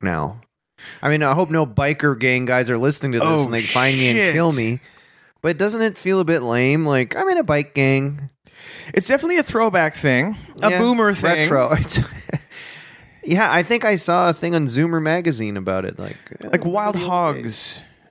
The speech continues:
Speaker 2: Um,
Speaker 1: Mm, great
Speaker 2: who was,
Speaker 1: flick.
Speaker 2: who was in that? It was
Speaker 1: Tim
Speaker 2: Travolta.
Speaker 1: Allen.
Speaker 2: Yes.
Speaker 1: Uh, Travolta.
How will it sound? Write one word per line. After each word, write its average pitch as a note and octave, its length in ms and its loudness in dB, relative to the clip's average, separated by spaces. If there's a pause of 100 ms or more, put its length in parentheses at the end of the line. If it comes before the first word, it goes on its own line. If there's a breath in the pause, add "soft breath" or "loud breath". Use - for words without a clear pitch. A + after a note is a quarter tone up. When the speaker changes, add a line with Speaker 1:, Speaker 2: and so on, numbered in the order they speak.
(300)
Speaker 2:
Um, B2+ 960 0
Speaker 1:
Mm, C3 40 -4
great D3 180 0
Speaker 2:
who G3+ 80 2
was, G#3+ 120 2
Speaker 1:
flick. G#2 220 -6
Speaker 2:
who G3+ 60 -2
was A#3 100 2
in B3 80 0
that? A#3 180 0
It G3 40 0
was E3+ 100 2
Speaker 1:
Tim F3 140 2
Speaker 2:
Travolta. F3 160 2
Speaker 1:
Allen. F3+ 580 2
Speaker 2:
Yes. A#2+ 220 -2
Speaker 1:
Uh, A2+ 220 4
Travolta. A#2 1000 0